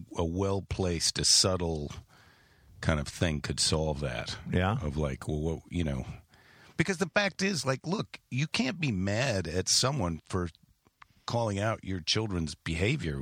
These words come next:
Speaker 1: when it's out
Speaker 2: When
Speaker 1: of
Speaker 2: they're
Speaker 1: line.
Speaker 2: hitting
Speaker 1: When it's
Speaker 2: other
Speaker 1: out of
Speaker 2: kids,
Speaker 1: line.
Speaker 2: right?
Speaker 1: It's not okay. It's not okay to raise a, a, a hitter.
Speaker 2: Yeah, no. And look, I, listen, I r-, rarely point the finger at other parents. I'm not a great, uh, I'm not a great father.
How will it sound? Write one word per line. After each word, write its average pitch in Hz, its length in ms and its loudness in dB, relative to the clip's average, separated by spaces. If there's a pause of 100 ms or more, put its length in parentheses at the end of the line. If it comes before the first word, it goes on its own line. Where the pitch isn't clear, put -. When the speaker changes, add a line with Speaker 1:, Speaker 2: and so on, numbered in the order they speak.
Speaker 1:
when 82 140 2
it's - 240 -2
out 95 180 -2
Speaker 2:
When 120 80 0
Speaker 1:
of - 40 -4
Speaker 2:
they're 98 120 2
Speaker 1:
line. 87 100 0
Speaker 2:
hitting 123 400 -2 (260)
Speaker 1:
When 107 140 0
it's 117 140 0
Speaker 2:
other 123 80 0
Speaker 1:
out 135 80 -2
of 226 80 -2
Speaker 2:
kids, - 140 -2
Speaker 1:
line. 120 80 -2
Speaker 2:
right? 143 140 0
Speaker 1:
It's - 120 -2
not 120 160 0
okay. 151 440 -2 (240)
It's - 140 2
not 135 160 2
okay 185 280 0
to 147 80 0
raise 80 340 2
a, 65 140 -6 (1120)
a, 71 140 -6 (160)
a 76 140 -2
hitter. 71 360 0 (140)
Speaker 2:
Yeah, 127 300 0
no. 110 240 -2 (300)
And 147 100 2
look, - 160 -4
I, 131 200 2
listen, 98 320 -4
I 110 140 4 (120)
r-, 95 120 2
rarely 131 360 -2
point 143 220 -2
the - 60 -12
finger 147 380 -2 (220)
at 104 100 0
other 120 120 -2
parents. 135 420 0 (280)
I'm 101 120 0
not 123 140 2
a - 20 0
great, 127 280 -2
uh, 127 300 0
I'm 104 80 -4
not 117 100 2
a - 40 -2
great 127 200 -2 (480)
father. 131 420 -2